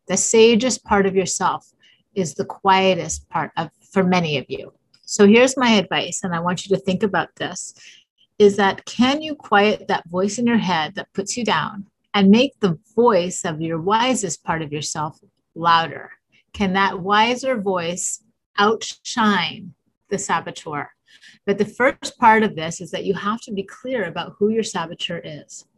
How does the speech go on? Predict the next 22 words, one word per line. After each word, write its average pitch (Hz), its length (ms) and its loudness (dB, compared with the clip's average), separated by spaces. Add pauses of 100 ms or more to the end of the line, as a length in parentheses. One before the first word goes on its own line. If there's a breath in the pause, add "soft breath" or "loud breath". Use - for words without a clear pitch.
What 247 360 0
is 202 320 4
this 180 160 -4
voice 175 360 -4 (220)
of 165 140 -6
that 165 200 -4
saboteur? 165 480 -4
What 180 200 -6
are 269 80 -2
you 254 120 -2
saying 202 340 0
to 170 100 0
yourself 156 320 -6
that's - 240 -10
negative? 160 480 -4
What 185 120 4
is 226 140 2
the - 140 -10
chatter 190 480 2
in 170 120 -4
your 160 140 -10
mind 156 540 -6